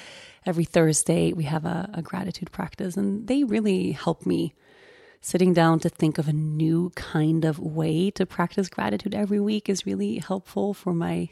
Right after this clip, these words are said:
creativity around gratitude, but also just doing the practices every week.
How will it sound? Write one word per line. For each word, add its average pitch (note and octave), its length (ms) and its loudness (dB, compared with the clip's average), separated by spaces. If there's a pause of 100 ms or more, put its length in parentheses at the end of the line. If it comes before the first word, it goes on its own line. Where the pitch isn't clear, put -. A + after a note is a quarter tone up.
creativity F3 800 -2
around G3+ 280 -2
gratitude, F#3+ 680 -4 (760)
but A3 120 -2
also A#3+ 240 2
just E3+ 560 -2
doing F#3 400 8
the D#3+ 80 0
practices - 800 -6
every D#3+ 240 -8
week. - 380 -12